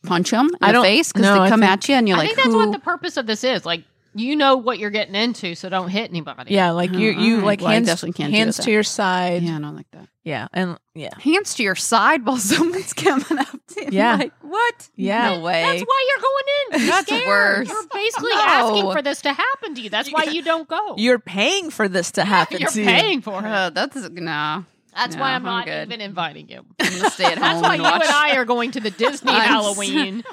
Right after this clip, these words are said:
Speaker 3: where it's Mickey dressed up in a
Speaker 1: <laughs> I'm
Speaker 3: costume.
Speaker 1: gonna stay at home and watch Casper.
Speaker 2: <laughs> All right.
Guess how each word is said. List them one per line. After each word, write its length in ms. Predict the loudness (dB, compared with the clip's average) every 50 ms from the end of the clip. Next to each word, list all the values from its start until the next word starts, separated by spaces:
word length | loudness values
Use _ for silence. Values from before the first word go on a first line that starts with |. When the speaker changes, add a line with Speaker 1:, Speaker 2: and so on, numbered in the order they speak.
| -18 -14 -6
Speaker 3:
where 120 | -2 -2 -2
it's 120 | -2 -2
Mickey 320 | -4 -6 -6 -6 -8 -10 -10
dressed 440 | -8 -6 -4 -4 -4 -4 -4 -4 -4
up 160 | -4 -2 -2
in 60 | -2
a 40 | 0
Speaker 1:
<laughs> 0 |
I'm 60 | 2
Speaker 3:
costume. 360 | 2 2 2 2 2 2 2
Speaker 1:
gonna 140 | 2 0 0
stay 320 | -2 -2 -2 0 2 2
at 100 | 2 2
home 460 | 0 0 0 0 0 0 0 -2 -2 -4
and 400 | -4 -6 -6 -6 -6 -6 -8 -6
watch 320 | -6 -6 -8 -8 -10 -12
Casper. 540 | -10 -10 -8 -10 -10 -12 -14 -12 -10 -6 -2 0
Speaker 2:
<laughs> 1400 | 0 2 2 0 -2 0 2 2 2 0 0 -2 -2 -2 -2 -2 -6 -10 -10 -10 -10 _ _ _ _ _ _ _ -10
All 160 | -8 -6 -6
right. 220 | -4 -4 -6 -6